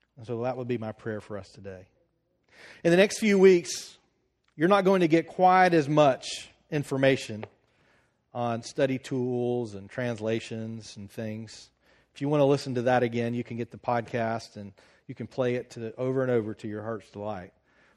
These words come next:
But over the next few weeks, we will be using those six questions as a basis to go through the rest of Philippians. And I hope along the way that you are going to grab a study Bible if you don't have one. Come up here and look through some of these if you want to,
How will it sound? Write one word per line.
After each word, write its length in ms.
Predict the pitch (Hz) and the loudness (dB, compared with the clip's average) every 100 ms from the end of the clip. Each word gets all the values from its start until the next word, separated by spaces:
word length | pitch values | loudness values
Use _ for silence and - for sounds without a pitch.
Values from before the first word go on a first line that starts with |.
| - | -4
But 100 | 135 | 2
over 200 | 143 131 | 2 2
the 80 | |
next 220 | 131 160 - | 0 -2 -4
few 200 | 156 143 | -4 0
weeks, 280 | 156 139 | 0 -2
we 100 | 139 | -4
will 280 | 123 143 170 | -2 0 0
be 120 | 143 | 0
using 460 | 123 127 131 120 113 | -4 -4 -4 -4 -6
those 320 | 117 131 135 | -4 -4 -4
six 220 | 151 - | -6 -8
questions 600 | - - 135 - 113 107 | -6 -2 -2 -2 -14 -16
as 220 | - 113 107 | -12 -10 -10
a 60 | |
basis 560 | 98 131 127 - 104 - | -2 0 0 -6 -14 -14
to 100 | 117 | -10
go 200 | 113 113 | -6 -6
through 320 | - 135 120 | -6 -6 -4
the 100 | 110 | -4
rest 320 | 104 110 - | -4 -6 -8
of 80 | 113 | -14
Philippians. 680 | - 110 117 - 107 113 - _ - _ | -12 -12 -12 -14 -20 -20 -20 _ -20 _
And 100 | 131 | -6
I 80 | 123 | -2
hope 280 | 143 190 190 | 2 2 4
along 380 | 156 143 139 | 2 2 0
the 100 | 127 | -2
way 440 | 117 143 135 107 110 _ _ _ | 0 2 2 -2 -10 _ _ _
that 100 | - | -10
you 260 | 131 139 156 | -4 0 2
are 100 | 151 | 0
going 280 | 135 139 135 | 0 -4 -6
to 80 | 117 | -4
grab 280 | 123 139 | 0 0
a 40 | 156 | 0
study 320 | - 160 156 | -2 -2 0
Bible 300 | 143 143 156 | 2 2 2
if 120 | 143 | -2
you 60 | 143 | -4
don't 200 | 139 117 | -4 -4
have 260 | 127 143 | -4 -2
one. 320 | 143 147 180 202 _ _ _ | -2 -4 -6 -10 _ _ _
Come 140 | 139 | -2
up 160 | 139 135 | -2 0
here 120 | 151 | 0
and 100 | 143 | 2
look 160 | 139 151 | 2 0
through 160 | 156 | -2
some 240 | 151 165 151 | -2 -2 -2
of 80 | 135 | 2
these 300 | 151 170 151 | 2 2 0
if 160 | 147 | -4
you 80 | 151 | -2
want 240 | 147 165 | -2 -2
to, 280 | - 165 208 | -2 -2 -2